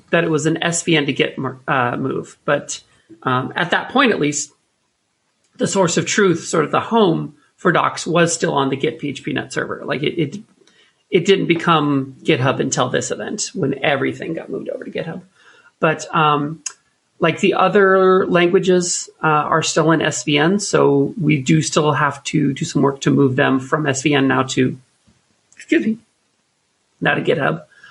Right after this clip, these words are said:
Um, there's quite a lot of places around various sites and bits of code where we need to say, "Stop looking at Git P H P net, start looking at GitHub." Um, there's, there's a lot of broken pieces lying on the floor that just need to be collected up.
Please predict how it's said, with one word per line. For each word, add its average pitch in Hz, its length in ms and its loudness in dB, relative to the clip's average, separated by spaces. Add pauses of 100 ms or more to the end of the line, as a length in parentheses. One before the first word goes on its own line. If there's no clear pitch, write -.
(220)
Um, 151 560 0
there's 170 420 2
quite 208 360 0
a 185 40 0
lot 160 420 0
of - 200 0
places 160 640 0
around 143 480 0
various 143 500 -2 (300)
sites - 580 -2
and 151 180 2
bits 147 200 0
of - 100 -2
code 147 260 2
where 143 140 2
we 139 120 2
need 139 160 0
to 135 60 -2
say, 135 220 2
"Stop 127 340 -2
looking 147 340 -4
at - 120 -2
Git - 240 -2
P 151 120 -2
H - 140 -6
P 156 60 -2
net, 160 320 0
start - 240 -4
looking 131 260 -4
at - 140 -4
GitHub." 165 460 0 (440)
Um, 143 380 0
there's, 165 480 2 (260)
there's 170 120 2
a 185 40 4
lot - 180 2
of 226 120 0
broken 175 480 4
pieces - 540 -4
lying 123 280 2
on - 80 -6
the - 80 -10
floor - 400 -8 (200)
that - 180 0
just 139 260 0
need 127 220 -2
to 143 80 -4
be 127 540 -2
collected - 420 -4
up. - 220 -8